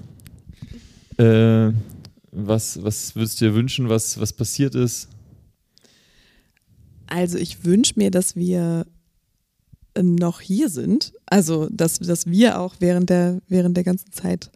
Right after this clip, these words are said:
Speaker 2: ähm, gut miteinander zusammengearbeitet haben und zu sagen können, „Ah ja, wir haben, das haben wir auch gut gemacht, so als Team.“ Das fänd ich schön.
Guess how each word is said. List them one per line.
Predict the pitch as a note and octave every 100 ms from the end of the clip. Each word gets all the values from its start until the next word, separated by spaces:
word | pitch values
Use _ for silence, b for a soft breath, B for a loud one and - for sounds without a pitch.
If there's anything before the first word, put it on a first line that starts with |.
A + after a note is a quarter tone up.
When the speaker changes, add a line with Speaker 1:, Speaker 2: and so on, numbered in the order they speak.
| b b b b _
Speaker 2:
ähm, | - E3+ E3+ E3+ -
gut | B3 -
miteinander | F#3+ F3+ F3 E3+
zusammengearbeitet | - E3 C4+ - E3 E3 D#3+
haben | E3+ E3+
und | E3
zu | E3
sagen | E3 E3
können, | D#3
„Ah | -
ja, | E3+ E3
wir | E3+
haben, | F#3 G3 G3+ - F3+ _
das | - F#3 - G3+
haben | A3
wir | F#3+
auch | A3+ -
gut | A3+ -
gemacht, | F#3 A3+ -
so | G3+
als | F#3 -
Team.“ | - A3+ D#4+ F4 B B B B -
Das | G#3+ -
fänd | A#3+ A#3+
ich | -
schön. | B3 A#3+ B3